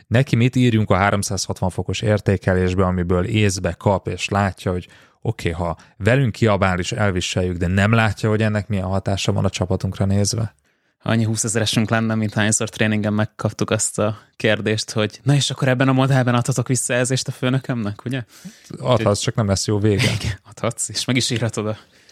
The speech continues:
Speaker 2: az önéletrajzodat.
Speaker 1: Így van, tehát önmagunkra és a csapatunkra figyelünk, mert hogy ez van a felelősségi körünkben, erre van hatásunk, és viszonylag nagy hatásunk, ezért ide fogjuk fókuszálni az energiánkat.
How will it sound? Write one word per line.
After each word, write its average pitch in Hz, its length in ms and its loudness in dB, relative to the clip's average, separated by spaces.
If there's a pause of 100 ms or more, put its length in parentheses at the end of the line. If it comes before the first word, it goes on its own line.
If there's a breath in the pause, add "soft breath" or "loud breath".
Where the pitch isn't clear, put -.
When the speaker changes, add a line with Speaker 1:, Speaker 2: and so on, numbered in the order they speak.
(180 soft breath)
Speaker 2:
az 107 100 -14
önéletrajzodat. 98 680 -12 (280)
Speaker 1:
Így 139 280 -2
van, 117 220 4
tehát 139 520 2
önmagunkra 131 840 2
és 107 160 -2
a 110 60 -2
csapatunkra 92 640 -2
figyelünk, 92 420 -2
mert 95 200 2
hogy 104 140 0
ez 113 520 0 (120)
van 101 300 0
a 92 60 2
felelősségi 92 800 0
körünkben, 90 580 0
erre 95 600 0 (120)
van 92 180 2
hatásunk, 95 600 -2
és 202 100 2
viszonylag 131 440 2
nagy 104 160 2
hatásunk, 107 640 0 (400 loud breath)
ezért 117 300 0
ide 110 160 4
fogjuk 92 260 2
fókuszálni 92 560 0
az 90 100 2
energiánkat. 95 800 -2